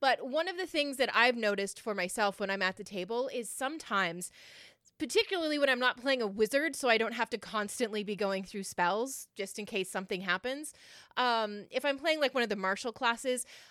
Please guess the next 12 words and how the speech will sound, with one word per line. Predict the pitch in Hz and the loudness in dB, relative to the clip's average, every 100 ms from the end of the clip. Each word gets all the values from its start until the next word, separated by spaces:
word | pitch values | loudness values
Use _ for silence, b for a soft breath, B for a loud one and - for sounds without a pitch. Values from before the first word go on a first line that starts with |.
| - | -2
I | 254 | -2
find | - 285 302 370 339 | -2 0 0 0 -4
that | 359 | -4
my | 311 | 0
attention | 277 214 - 226 208 - 208 202 | 0 -2 -4 -6 -6 -2 -2 -2
and | 202 | -4
my | 202 | -4
focus | 185 202 185 190 - | -4 -2 -4 -4 -8
can | - 185 | -8 -8
start | - 175 - | -4 -6 -6
to | 190 | -14
drift | 175 165 165 - - - | -8 -6 -6 -10 -18 -20